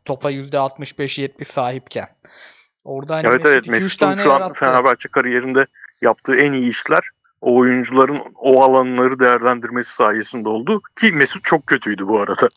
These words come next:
Speaker 1: Aynen. Ki ya o zaten Pelkas merkeze geçince, e, merkezden üretti golü ki solda da bir tane net yakaladı, yetişemedi. E, dolayısıyla orada hani orta sahayı aslında dörtleyen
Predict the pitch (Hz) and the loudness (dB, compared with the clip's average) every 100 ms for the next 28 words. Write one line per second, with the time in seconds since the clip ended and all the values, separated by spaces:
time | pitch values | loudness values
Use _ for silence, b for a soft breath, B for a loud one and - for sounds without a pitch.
0 | - 143 139 123 _ _ _ 151 143 135 | -10 -10 -10 -12 _ _ _ -20 -18 -16
1 | 147 143 151 165 170 160 b b b _ | -16 -10 -10 -8 -10 -12 b b b _
2 | _ - 143 135 151 160 147 143 151 160 | _ -8 -8 -4 -4 -2 -4 -4 -6 -4
3 | 156 - 175 156 131 - b b b b | -4 -4 -4 0 0 -2 b b b b
4 | - 147 123 120 120 - - 131 127 110 | -8 -4 -2 -2 -4 -8 -10 -12 -14 -18
5 | 117 165 151 139 139 156 143 160 165 147 | -20 -20 -12 -12 -10 -10 -4 -6 -4 -8
6 | 139 - 160 240 269 247 175 160 185 190 | -8 -8 -2 -2 -2 -4 -2 0 0 -2
7 | 175 190 180 180 185 185 175 185 175 175 | -2 -4 -4 -2 -4 -2 -4 0 -2 0
8 | 247 269 220 175 170 - 214 190 151 214 | 0 0 -2 -6 -4 -2 -2 -4 -8 -10
9 | 294 b b b b _ _ 156 147 147 | -16 b b b b _ _ -14 -12 -12
10 | 143 160 185 202 - 269 - 196 208 214 | -8 -4 -4 -4 -6 -8 -2 -2 0 -2
11 | 202 175 165 170 208 - 196 202 202 196 | -2 -2 -4 -4 -8 -6 -2 -2 -2 -6
12 | - 202 190 156 160 165 - 180 208 | -8 -8 -8 0 2 2 -2 -4 -4